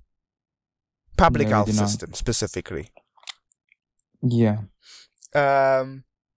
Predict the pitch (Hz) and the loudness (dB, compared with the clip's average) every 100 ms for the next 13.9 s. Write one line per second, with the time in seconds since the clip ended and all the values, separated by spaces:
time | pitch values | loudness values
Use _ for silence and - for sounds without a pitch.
0 | _ _ _ _ _ _ - - - - | _ _ _ _ _ _ -16 -10 -6 0
1 | 143 139 131 - 143 160 165 160 - 139 | 2 2 0 -4 -6 -4 -6 -8 -10 -8
2 | 139 139 - - 117 139 170 - - - | -6 -6 -8 -8 0 2 4 0 -4 -4
3 | - 120 - 156 135 - 151 127 - - | -4 -2 2 2 2 2 2 2 0 -2
4 | - _ - - 135 139 139 139 139 165 | -10 _ -18 -4 -2 0 -2 0 2 2
5 | 160 123 143 135 127 139 156 - 135 123 | 2 2 2 0 -6 -4 -2 0 0 0
6 | 131 123 120 - _ - - 120 113 113 | -4 -6 -6 -8 _ -20 -4 0 2 2
7 | 110 - - 139 120 - - 123 - 135 | -2 -10 -10 -10 -10 -10 -8 -2 0 0
8 | 127 117 120 117 123 113 95 92 - - | 0 -2 -4 -2 -4 -2 -6 -10 -14 -18
9 | - 135 143 139 - - - - 156 160 | -2 0 0 -4 -12 -20 -20 -10 -4 0
10 | 160 170 165 - 151 - 151 - 147 139 | 0 2 0 0 -8 -2 -2 -2 -4 -6
11 | - 165 143 117 - 160 185 170 160 - | -2 -2 -2 -6 -4 -4 -2 -4 -2 -4
12 | - 139 139 - - 135 - 156 143 - | -4 -6 -6 -8 -6 -4 0 0 0 0
13 | 160 147 135 131 - 165 170 123 | 0 0 -4 -8 -4 -4 -4 -6